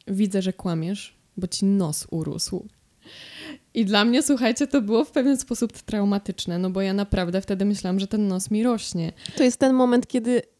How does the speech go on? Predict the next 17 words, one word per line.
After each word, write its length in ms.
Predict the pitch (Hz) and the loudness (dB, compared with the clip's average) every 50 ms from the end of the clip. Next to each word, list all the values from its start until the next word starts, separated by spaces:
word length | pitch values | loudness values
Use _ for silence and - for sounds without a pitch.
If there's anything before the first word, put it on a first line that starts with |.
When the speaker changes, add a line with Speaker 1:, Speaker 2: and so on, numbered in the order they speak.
| _ - | _ -2
Speaker 2:
ręką 380 | 233 240 240 254 - 254 214 | 2 2 4 4 6 4 4
dotykasz 420 | 208 220 208 240 190 - 240 - - | 4 4 2 0 0 0 0 2 4
nosa 300 | 226 190 214 - - 196 | 4 4 4 2 -2 -4
i 100 | - 208 | -4 -6
sprawdzasz, 640 | - - - - - 233 220 196 254 269 - - - | -6 -4 -2 0 2 2 4 4 4 2 2 0 -4
czy 120 | - 240 | -4 -4
naprawdę 460 | 196 190 214 - 190 190 190 190 180 | -4 -4 -2 -2 -4 -4 -2 -4 -4
ci 160 | 175 - 202 | -4 -4 -4
urósł. 320 | 185 170 175 170 170 180 - | -4 -4 -4 -4 -6 -6 -2
Speaker 1:
Ale 180 | - 233 233 247 | 0 2 2 2
tak 200 | 262 277 269 240 | 2 2 2 4
było. 260 | 214 285 330 330 277 | 4 6 6 6 4
Ja 140 | 240 247 226 | 4 2 0
pamiętam, 380 | - 226 226 233 226 233 240 | 0 0 0 0 0 0 0
że 120 | 226 233 220 | 2 2 2
ja 100 | 214 208 | 4 4
raz, 340 | 202 196 208 247 - - | 4 4 2 2 0 -4